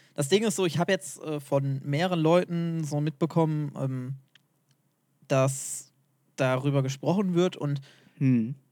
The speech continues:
Speaker 1: was mir dabei auch aufgefallen ist, dass viele Leute, die, ähm, Reichweite haben, sich da doch ziemlich, ähm,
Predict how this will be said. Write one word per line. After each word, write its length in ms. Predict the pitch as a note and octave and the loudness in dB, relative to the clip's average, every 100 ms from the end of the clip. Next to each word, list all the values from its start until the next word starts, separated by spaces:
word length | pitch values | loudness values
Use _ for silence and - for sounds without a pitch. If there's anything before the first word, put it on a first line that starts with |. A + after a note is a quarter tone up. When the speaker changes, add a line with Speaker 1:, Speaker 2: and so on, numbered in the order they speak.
| _ _ _ - | _ _ _ -8
Speaker 1:
was 500 | C#3 D3+ D#3+ - - | -2 -2 -2 -8 -6
mir 160 | E3 D#3+ | -2 0
dabei 240 | D3+ D3+ | 0 0
auch 120 | E3 F#3+ | 0 0
aufgefallen 560 | F#3 E3+ - D3+ E3+ | 0 -2 0 0 2
ist, 180 | E3+ C3+ | -2 -2
dass 160 | C#3+ C3+ | -4 -4
viele 340 | - F3+ F3+ | -4 0 2
Leute, 920 | D3 D3 D#3+ - D#3+ D3+ D3 C#3+ C#3 | 2 2 2 -2 -2 0 0 0 -2
die, 380 | C#3 C3+ C3+ C3 | -4 -2 -2 -2
ähm, 260 | G2+ B2+ B2 | -6 -8 -6
Reichweite 680 | B2 F3 G3 D#3+ D#3+ D#3 C3+ | 0 0 0 -4 -2 -4 -2
haben, 400 | C3 D3+ F3+ G3+ _ _ _ _ _ _ - | -2 -2 -6 -10 _ _ _ _ _ _ -10
sich 260 | - D#3+ | -6 -4
da 120 | - D#3+ | 0 0
doch 160 | D3+ | -2
ziemlich, 720 | - - F#3 F3+ F3 E3 - - | -6 -6 -4 -2 -2 -4 -8 -6
ähm, 440 | D3 D3 C#3 | -4 -4 -6